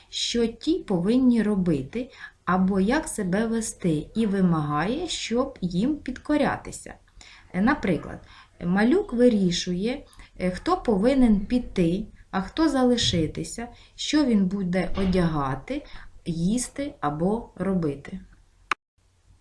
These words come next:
Що ж робити батькам? Як поводитися з дитиною? Дуже важливо не реагувати на них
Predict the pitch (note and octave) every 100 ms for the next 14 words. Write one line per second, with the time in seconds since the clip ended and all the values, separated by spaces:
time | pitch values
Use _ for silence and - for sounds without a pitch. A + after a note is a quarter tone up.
0 | _ _ _ _ _ - - - - -
1 | - D4+ D4 F#3+ F3 F#3 A#3 G#3+ F#3 F#3+
2 | F#3+ - E3 D#3 E3+ - F3+ A3 D4+ -
3 | F3+ D3+ F#3+ G3 F#3+ F#3+ - F3+ E3+ F#3
4 | - E3 D3+ D#3 F#3 - - - - -
5 | F3+ B3 G#3+ F#3+ F#3 G3+ C4 D4 F3 E3+
6 | E3+ F#3+ B3 B3 A3+ G3 F#3+ G#3+ G3 E3
7 | - D3+ D3 C#3+ F3